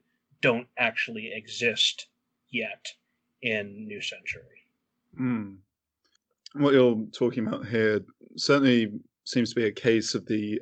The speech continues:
Speaker 2: underlying philosophy having some commendable goals and teachings, but the idea of placing so much trust in God that it leads to a complacency that some things are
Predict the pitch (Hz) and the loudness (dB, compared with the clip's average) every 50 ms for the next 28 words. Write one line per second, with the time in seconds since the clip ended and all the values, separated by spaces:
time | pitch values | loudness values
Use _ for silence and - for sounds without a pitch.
0 | - - 131 131 123 127 123 117 120 117 107 104 104 98 - - 110 107 110 107 | 0 2 2 2 4 2 2 2 2 0 0 -2 -6 -6 -2 0 0 0 0 -2
1 | - - 139 123 - 135 135 135 131 127 117 120 107 113 110 107 104 - - 110 | 0 0 -2 0 4 4 6 6 6 2 0 -2 -4 -4 -4 -4 -4 -2 -2 -2
2 | 104 104 101 101 - - 110 107 107 110 113 107 110 104 113 104 98 101 113 107 | -2 -2 -4 -8 -8 -4 0 2 4 4 4 4 4 2 2 2 2 4 4 4
3 | 104 104 107 107 - - 110 104 104 107 104 - - - 123 117 117 - - 117 | 4 4 2 0 0 0 0 0 0 -2 -6 -4 0 2 2 2 2 0 -2 -2
4 | 104 101 104 101 101 - - 113 104 - - _ - - _ _ _ _ _ _ | -2 -2 -2 -2 0 4 4 4 4 2 -2 _ -20 -20 _ _ _ _ _ _
5 | - 131 117 113 110 107 101 - 135 127 117 107 - - 117 110 110 - 120 113 | 4 6 8 8 8 6 6 6 8 8 8 6 4 2 0 0 0 0 0 -2
6 | 107 107 101 101 101 101 - - - - - - - 147 160 151 151 143 127 117 | 0 -2 -6 -6 -8 -10 -12 -8 -4 -4 -2 2 6 8 8 8 8 6 4 2
7 | 110 - - - - - 113 110 - - 120 107 101 95 110 110 107 104 101 - | 2 -2 -4 -6 -2 -2 -2 -2 -2 -4 -4 -4 -4 -2 0 0 0 0 -2 -4
8 | - - - - - 117 110 - - _ - - 131 127 - 107 107 113 120 117 | -6 -10 -4 2 2 2 2 2 -4 _ 0 0 0 0 0 0 2 4 4 4
9 | 110 107 110 - - - - 117 110 107 104 101 101 101 _ _ _ _ _ _ | 4 2 0 -4 -6 -4 -2 0 0 2 0 -2 -4 -8 _ _ _ _ _ _
10 | _ _ - 131 123 - - 120 104 - - - 120 117 113 117 - 113 110 113 | _ _ 2 2 2 2 -2 -4 -4 -2 2 4 4 4 4 4 0 -4 -4 -4
11 | - - 113 107 104 98 92 113 113 113 - - - - 113 107 104 120 113 107 | -2 0 2 2 0 0 0 0 0 0 -2 -4 -2 0 0 0 0 -2 -2 -2
12 | 104 104 - 120 113 110 104 | -2 -2 -2 0 0 0 0